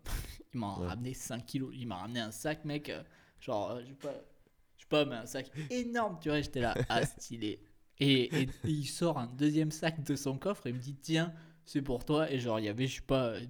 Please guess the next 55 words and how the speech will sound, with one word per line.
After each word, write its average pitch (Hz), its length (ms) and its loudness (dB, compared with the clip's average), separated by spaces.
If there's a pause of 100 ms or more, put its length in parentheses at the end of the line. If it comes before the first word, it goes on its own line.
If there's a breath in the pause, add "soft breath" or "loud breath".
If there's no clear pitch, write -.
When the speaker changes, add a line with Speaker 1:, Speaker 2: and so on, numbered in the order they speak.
(140)
Speaker 1:
bah, 107 200 -4
sept, - 280 -2
huit 147 180 -2
bouteilles 135 340 0
de 127 100 2
vin, 131 180 0
quoi. - 160 -12 (480 soft breath)
J'étais - 180 -6
là, - 240 -4
Speaker 2:
Ah 113 140 0
ouais. 131 360 2
Speaker 1:
stylé. 110 320 -2
Speaker 2:
Ah 113 120 6
oui, 139 120 4
t'as 95 100 4
pas 107 120 2
qu'une 120 240 0
bouteille, 117 380 4
t'es, - 200 0
t'es 92 180 0
vraiment 95 320 2
Speaker 1:
Ah - 60 4
non. 196 280 4
Speaker 2:
ok. 101 140 -6
Speaker 1:
Là, 92 60 0 (380)
je - 0 -
suis, 127 460 0
mec, 160 240 -2
là, 180 120 2
je 160 60 -2
suis 139 120 -6
chargé, 113 500 0
hein. 107 140 -8 (100)
Du 139 160 -4
vin 131 220 0
rouge, 123 360 -2
du 135 120 0
vin 127 220 0
blanc, 117 520 -2 (280 soft breath)
du 135 140 -2
champagne, 123 560 -2
j'ai 123 140 -2
des 131 220 0
alcools 127 340 0
forts, 120 320 2
mec. 113 240 -6
Ah 120 280 -2
ouais, 131 160 -4
mec, 123 260 -6
euh, 107 240 -10
c'est - 180 -12
une 123 100 -6
vraie 123 180 0
cave, 127 280 0
hein. 123 100 -8